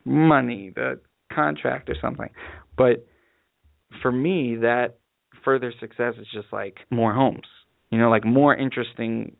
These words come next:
people, uh, in more interesting places who can continue, like,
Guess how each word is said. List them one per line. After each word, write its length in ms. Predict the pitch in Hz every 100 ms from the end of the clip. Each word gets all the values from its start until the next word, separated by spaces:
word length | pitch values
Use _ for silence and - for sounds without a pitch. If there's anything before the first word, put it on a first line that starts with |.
| - -
people, 520 | - 113 - 104 120 - - - _ _
uh, 280 | - 113 101 -
in 160 | 117
more 240 | 117 120 107
interesting 760 | 127 - 113 117 113 110 117 - - _ - -
places 400 | - 139 - - - -
who 120 | 113
can 400 | - 110 107 - _ -
continue, 460 | 113 - 110 107
like, 260 | 104 120 -